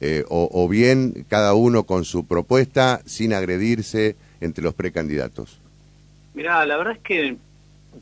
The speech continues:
Speaker 2: yo vengo hablando con, con alguno de ellos.
Speaker 1: Ajá.
Speaker 2: Eh,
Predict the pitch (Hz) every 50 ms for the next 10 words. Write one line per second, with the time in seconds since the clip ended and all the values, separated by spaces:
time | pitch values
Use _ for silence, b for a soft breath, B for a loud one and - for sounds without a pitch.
0 | - - 214 226 240 226 180 139 131 131 131 131 127 117 113 110 104 104 98 95
1 | 90 90 87 - - _ - - 117 117 117 120 120 123 127 123 120 117 117 110
2 | 104 - - - - - - - - - - 98 95 73 - 78 95 131 - 92
3 | - - -